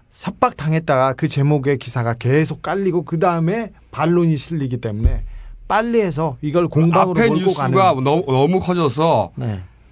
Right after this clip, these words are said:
Speaker 2: 뒤에 뉴스를 덮어버리거든.
Speaker 1: 공방으로 몰고 가는 거는 아주 교묘하고 영리한 짓이라고 보고
Speaker 2: 이게
Speaker 1: 있습니다.
Speaker 2: 그러니까 처음부터 준비된 것이다. 기본적으로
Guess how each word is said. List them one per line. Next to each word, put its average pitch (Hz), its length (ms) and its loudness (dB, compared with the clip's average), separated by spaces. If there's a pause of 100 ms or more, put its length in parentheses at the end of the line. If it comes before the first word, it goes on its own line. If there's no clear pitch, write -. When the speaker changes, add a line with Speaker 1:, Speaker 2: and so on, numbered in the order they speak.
(140)
Speaker 2:
뒤에 190 280 2
뉴스를 180 260 -2
덮어버리거든. 120 680 0 (400)
Speaker 1:
공방으로 196 600 4
몰고 156 320 2
가는 151 200 0
거는 131 280 0
아주 123 400 0 (100)
교묘하고 131 800 0
영리한 139 540 0
짓이라고 110 400 -10
보고 123 140 -6
Speaker 2:
이게 165 320 2
Speaker 1:
있습니다. 165 100 0
Speaker 2:
그러니까 170 680 0
처음부터 190 480 -2
준비된 139 520 0
것이다. 98 600 -6
기본적으로 190 680 0